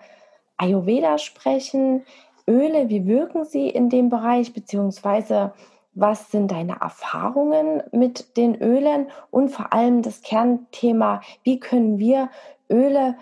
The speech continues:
für unsere Gefühlssteuerung einsetzen? Also wie können wir unsere Gefühle mit ätherischen Ölen beeinflussen?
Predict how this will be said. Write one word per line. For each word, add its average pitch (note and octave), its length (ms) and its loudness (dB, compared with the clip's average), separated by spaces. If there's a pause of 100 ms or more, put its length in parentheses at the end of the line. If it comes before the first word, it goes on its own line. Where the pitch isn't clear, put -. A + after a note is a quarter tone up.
(140)
für - 420 0
unsere A3 400 0
Gefühlssteuerung F3 1120 -2
einsetzen? E3+ 800 -4
Also - 340 -12
wie B3 220 -4
können A3+ 480 0
wir A#3+ 300 2 (260)
unsere G3+ 540 -2 (260)
Gefühle B3+ 760 0
mit A3+ 280 0
ätherischen G3+ 600 -4
Ölen G#3 440 0
beeinflussen? - 800 -2